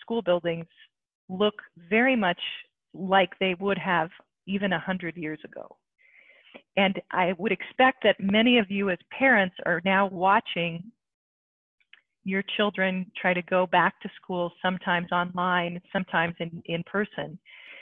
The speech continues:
So as we think about equity and we think about education, how might equity look different in a time of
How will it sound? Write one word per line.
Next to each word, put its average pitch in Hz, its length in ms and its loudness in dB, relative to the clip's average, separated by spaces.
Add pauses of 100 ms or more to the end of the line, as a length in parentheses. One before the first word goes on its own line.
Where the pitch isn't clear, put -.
(320)
So 254 240 4 (260)
as 226 200 6
we 220 200 0
think 320 160 -4
about 233 300 4
equity 202 460 0
and 196 120 0
we 185 180 -2
think 214 180 0
about 180 400 2 (240)
education, 196 840 -2 (540)
how 254 340 4
might 214 360 2 (580)
equity 214 400 2
look 185 180 -4 (160)
different 180 380 -2
in 180 80 -2
a 175 80 0 (120)
time 180 220 0
of 160 80 -6